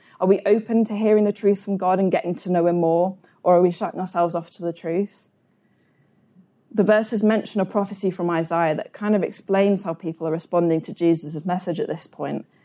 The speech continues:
And again, it can seem a bit disheartening to sort of hear it so plainly written that it was expected that people would reject Jesus. But Jesus was saying to the disciples, "Look, I know this is disappointing that when people reject or refuse what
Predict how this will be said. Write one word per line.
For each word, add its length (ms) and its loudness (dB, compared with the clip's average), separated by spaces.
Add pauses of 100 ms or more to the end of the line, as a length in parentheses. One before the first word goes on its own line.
(300)
And 140 6
again, 380 4
it 120 0
can 140 0
seem 240 2
a 60 6
bit 280 0
disheartening 680 0
to 140 -8
sort 160 -2
of 80 -8
hear 240 4
it 120 -4
so 140 -2
plainly 340 2
written 460 -2
that 240 -2 (240)
it 40 2
was 180 6
expected 560 -4
that 120 -12
people 260 -4
would 180 0
reject 360 -2
Jesus. 680 -2 (480)
But 160 2
Jesus 340 6
was 120 0
saying 260 0
to 60 -6
the 100 -2
disciples, 600 -2
"Look, 420 2 (140)
I 80 -2
know 280 4
this 180 0
is 100 -6
disappointing 880 -4 (300)
that 120 -4
when 160 2
people 300 -4
reject 500 -2
or 100 -4
refuse 520 0
what 220 0